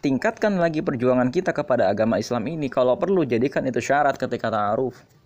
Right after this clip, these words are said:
Karena apa? Nanti anak kita juga akan melihat, "Oh, ibu saya itu berkorban begini, begini, begini, begini. Oh, ibu saya itu, eh, mem-, menyerahkan seluruh jiwa raganya kepada agama Islam.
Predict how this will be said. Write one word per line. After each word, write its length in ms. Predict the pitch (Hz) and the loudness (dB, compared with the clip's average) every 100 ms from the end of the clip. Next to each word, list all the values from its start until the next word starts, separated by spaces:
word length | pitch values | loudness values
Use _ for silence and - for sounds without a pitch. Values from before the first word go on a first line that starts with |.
| _ _ _ - - - | _ _ _ -14 -14 -10
Karena 280 | - 143 165 151 | -4 0 2 2
apa? 120 | 151 | 0
Nanti 280 | 165 180 202 | 0 2 2
anak 200 | 190 170 | 2 0
kita 160 | 185 185 | 0 2
juga 240 | 156 147 | 4 2
akan 160 | 151 139 | 2 2
melihat, 360 | 143 165 147 - | 0 0 -2 -2
"Oh, 200 | 175 175 | 0 0
ibu 160 | 120 | 0
saya 240 | 117 113 117 | 0 0 2
itu 80 | |
berkorban 480 | 170 131 113 110 147 | 0 0 0 0 0
begini, 320 | 110 110 147 | 0 0 0
begini, 280 | 117 107 139 117 | 0 -2 -2 0
begini, 240 | 107 131 | 0 0
begini. 360 | 110 110 156 - - - - - | -2 -4 -6 -8 -14 -20 -18 -2
Oh, 160 | 156 170 | 0 2
ibu 200 | 151 131 | 2 0
saya 240 | 135 117 | 0 0
itu, 400 | 95 98 170 190 - - _ _ - | 0 0 0 0 -4 -20 _ _ -6
eh, 340 | 117 120 117 113 | 0 4 4 4
mem-, 360 | 123 127 120 | 2 2 0
menyerahkan 560 | 104 127 131 147 185 185 | 0 0 2 0 -2 -4
seluruh 320 | 175 143 147 131 | -2 0 2 2
jiwa 280 | 120 120 | 2 2
raganya 360 | 117 107 151 165 | 2 0 0 0
kepada 360 | 131 160 156 113 | -2 0 2 2
agama 320 | 110 113 95 | 2 0 -2
Islam. 400 | - 170 185 | -4 -2 -2